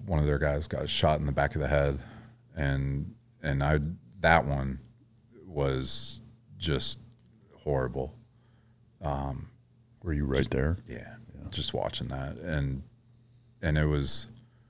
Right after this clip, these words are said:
Speaker 1: honestly the, the reaction of the rest of the team to that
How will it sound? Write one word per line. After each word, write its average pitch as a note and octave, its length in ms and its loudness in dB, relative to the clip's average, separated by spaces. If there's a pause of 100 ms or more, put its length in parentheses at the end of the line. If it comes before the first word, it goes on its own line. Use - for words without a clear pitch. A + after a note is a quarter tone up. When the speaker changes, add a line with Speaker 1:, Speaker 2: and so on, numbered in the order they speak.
(760)
Speaker 1:
honestly E2 480 6
the, D2 540 -2 (440)
the E2+ 100 2
reaction D#2 800 6
of D2+ 80 -2
the C#2+ 80 2
rest C#2+ 260 0
of B1+ 60 -6
the C2 60 -6
team C#2+ 400 -2 (500)
to C#2 200 2
that D2 300 0